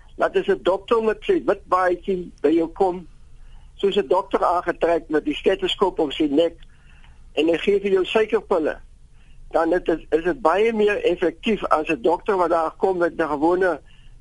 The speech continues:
trui aan en 'n kortbroek en, eh, en, en gee vir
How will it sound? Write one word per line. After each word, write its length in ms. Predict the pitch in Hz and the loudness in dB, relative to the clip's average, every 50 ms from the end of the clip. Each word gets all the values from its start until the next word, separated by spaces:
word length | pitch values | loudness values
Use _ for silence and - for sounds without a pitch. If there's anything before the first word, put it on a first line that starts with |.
| - - | -10 -6
trui 280 | - - 196 202 196 | -2 0 2 2 2
aan 300 | - - - 175 180 175 165 | 2 0 2 2 2 2 2
en 120 | 156 147 | 2 0
'n 80 | 151 143 | 0 0
kortbroek 680 | - 190 190 185 185 208 180 156 170 180 165 - - | 0 0 0 0 0 -2 -2 0 0 0 -2 -2 -2
en, 320 | 139 151 151 147 139 139 | 0 0 0 0 0 0
eh, 280 | 143 139 139 135 127 123 - - - - - - - - - - - - | 0 2 2 0 0 -2 -4 -8 -14 -20 -20 -20 -20 -20 -20 -20 -10 -2
en, 340 | - 147 147 139 131 - - | 0 0 0 0 -2 -4 -2
en 200 | - 139 135 165 | -2 -2 -2 -2
gee 260 | - - - 190 180 | -2 0 0 0 0
vir 100 | - | -2